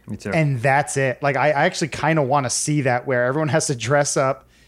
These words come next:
Speaker 2: in
Speaker 1: Mm-hmm.
Speaker 2: tuxedos and face masks and all sit in one room trying
Speaker 1: Mm-hmm.
Speaker 2: not to kill each other with their, uh,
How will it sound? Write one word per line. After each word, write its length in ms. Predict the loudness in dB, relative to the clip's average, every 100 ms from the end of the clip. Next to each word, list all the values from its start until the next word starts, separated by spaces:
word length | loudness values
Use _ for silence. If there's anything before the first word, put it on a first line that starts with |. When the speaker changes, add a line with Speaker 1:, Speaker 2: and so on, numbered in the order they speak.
| _
Speaker 2:
in 100 | -4
Speaker 1:
Mm-hmm. 60 | 0
Speaker 2:
tuxedos 560 | 0 0 2 4 4 0
and 160 | -4 0
face 280 | 0 0
masks 340 | 0 0 0 -2
and 100 | -2
all 120 | -2
sit 220 | -2 -4
in 100 | -2
one 220 | -2 0
room 420 | 0 0 0 -4 -8 -16 -20 _ -6
trying 200 | 0 2
Speaker 1:
Mm-hmm. 60 | 2
Speaker 2:
not 120 | 0
to 60 |
kill 220 | 0 0 2
each 140 | 2
other 280 | 0 2 0
with 280 | 0 -4 -2
their, 400 | 0 2 0 -2
uh, 200 | -4 -4